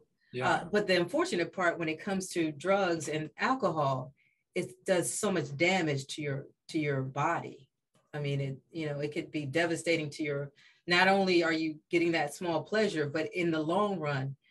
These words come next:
Speaker 2: you are destroying yourself, you know, with that pleasure, which is, which is terrible. And it does take a mindset to change addiction. Have you seen that?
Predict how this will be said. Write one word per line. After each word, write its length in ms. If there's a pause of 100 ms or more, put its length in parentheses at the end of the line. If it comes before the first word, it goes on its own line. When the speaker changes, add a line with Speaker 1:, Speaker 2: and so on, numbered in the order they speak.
(160)
Speaker 2:
you 140
are 100
destroying 760
yourself, 560 (360)
you 100
know, 420
with 300
that 260
pleasure, 380
which 200
is, 260 (540)
which 140
is 120
terrible. 480 (300)
And 100
it 100
does 160
take 160
a 40
mindset 480
to 80
change 380
addiction. 460 (240)
Have 100
you 140
seen 480
that? 320